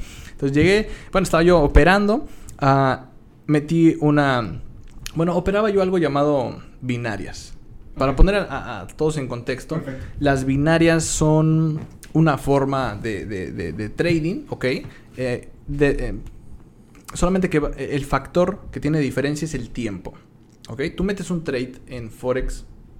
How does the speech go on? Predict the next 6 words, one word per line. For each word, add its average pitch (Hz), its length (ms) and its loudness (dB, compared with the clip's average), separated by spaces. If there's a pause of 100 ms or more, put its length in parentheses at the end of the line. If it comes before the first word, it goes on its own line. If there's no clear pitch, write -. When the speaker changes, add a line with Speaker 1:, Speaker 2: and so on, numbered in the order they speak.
Speaker 1:
normal, 113 340 -6
vamos 127 180 -4
a 123 40 -8
pensarlo 120 280 0
así, 143 160 -4 (800)
y 190 320 2